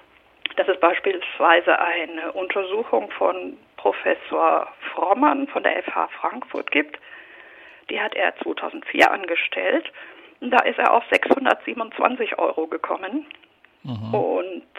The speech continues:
Speaker 1: äh, dann haben wir noch eine weitere Zahlen, die auch bei uns im Internet unter w w w hartz vier plattform punkt de zu finden sind. Rüdiger Böker, äh, Mitglied des Deutschen Sozialgerichtstages,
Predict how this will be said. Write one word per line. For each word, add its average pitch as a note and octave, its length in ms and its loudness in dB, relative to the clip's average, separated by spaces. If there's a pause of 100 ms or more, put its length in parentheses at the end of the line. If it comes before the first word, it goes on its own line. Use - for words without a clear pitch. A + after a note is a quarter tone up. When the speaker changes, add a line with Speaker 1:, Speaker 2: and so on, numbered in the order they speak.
(160)
Speaker 1:
äh, - 300 -6
dann E3+ 260 0
haben F3+ 180 -10
wir E3+ 100 -4
noch F#3 340 2
eine A#3 280 -4
weitere - 440 0 (100)
Zahlen, A#3 420 4
die - 160 -6
auch - 220 2
bei - 180 4
uns G#3 220 -6 (680)
im G3 120 -4
Internet B3+ 680 0
unter G#3 500 -4
w G3 140 0
w G3+ 140 -4
w F#3+ 160 -4
hartz - 240 -4 (180)
vier A#3 160 4
plattform C#4 560 2
punkt B3 160 4
de - 240 2
zu - 80 2
finden A#3 480 -2
sind. G#3 260 -4 (280)
Rüdiger G3+ 340 4
Böker, D4+ 680 2 (120)
äh, G#3+ 140 -6
Mitglied G#3+ 480 -4
des G3 120 -6
Deutschen F3+ 380 2
Sozialgerichtstages, B3+ 1300 2